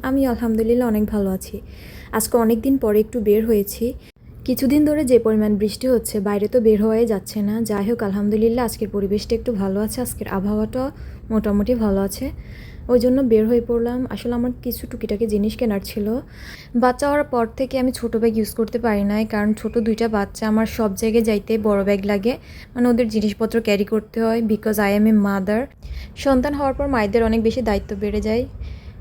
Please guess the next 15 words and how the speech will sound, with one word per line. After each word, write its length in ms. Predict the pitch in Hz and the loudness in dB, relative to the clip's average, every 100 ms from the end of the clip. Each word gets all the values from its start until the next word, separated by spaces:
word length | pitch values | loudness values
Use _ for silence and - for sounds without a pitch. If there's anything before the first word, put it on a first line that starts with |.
| 262 | -6
যাই 260 | 233 240 240 | 0 2 2
হোক, 120 | 262 | 2
আমি 180 | 220 214 | 2 0
আজকে 240 | 220 - | 0 -4
একটা 160 | 220 240 | -6 -6
সাইড 280 | 240 208 190 | -6 -6 -4
ব্যাগ 140 | 214 214 - | -4 -6 -4
কিনবো 400 | 220 196 208 254 - - - | -4 -2 -4 -4 -6 -10 -6
ভাবতেছি। 520 | 202 196 - 214 - | -6 -6 -8 -6 -4
এখন 220 | 208 226 | -4 -2
এখানে 200 | 220 220 | -2 -2
সাইড 220 | 226 226 190 | -2 -4 -4
ব্যাগগুলো 320 | 208 208 220 | -6 -4 -2
দেখতেছি, 480 | 220 196 - 220 254 | -2 -4 -6 -6 -6
এখানে 180 | 277 | -6